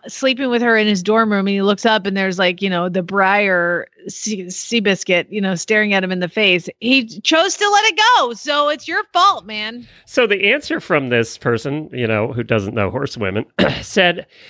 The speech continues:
Speaker 2: I'd encourage you to focus on what you can reasonably ask of a partner. I want a fifty percent reduction in horse decor,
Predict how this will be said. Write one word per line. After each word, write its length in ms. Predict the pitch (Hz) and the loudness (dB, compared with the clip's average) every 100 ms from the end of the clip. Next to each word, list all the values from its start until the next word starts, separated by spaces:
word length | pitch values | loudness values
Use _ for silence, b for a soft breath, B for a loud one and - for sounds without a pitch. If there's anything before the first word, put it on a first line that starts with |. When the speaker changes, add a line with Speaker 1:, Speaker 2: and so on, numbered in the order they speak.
| B | B
Speaker 2:
I'd 120 | 196 | -2
encourage 420 | 214 214 277 339 294 | -2 -2 -2 0 -2
you 60 | |
to 80 | 285 | -2
focus 400 | - 220 220 208 | 0 0 0 0
on 120 | 185 | 0
what 120 | 165 147 | 0 0
you 140 | 143 | 0
can 140 | 147 | 0
reasonably 520 | 120 165 196 185 170 147 | 0 -2 -2 -4 -4 0
ask 300 | 113 113 - | 0 0 -4
of 80 | |
a 60 | 113 | -4
partner. 580 | - 120 123 95 82 - B B B | 2 0 0 -6 -10 -16 B B B
I 100 | 196 | 0
want 220 | 196 190 | 2 0
a 80 | - | 0
fifty 380 | 165 349 349 302 | 0 0 2 0
percent 360 | 247 196 170 123 | 0 2 2 0
reduction 420 | 117 117 110 123 | 2 2 2 -2
in 80 | 110 | 0
horse 280 | 120 123 - | 0 0 0
decor, 540 | 127 - 156 175 180 | -2 2 4 4 2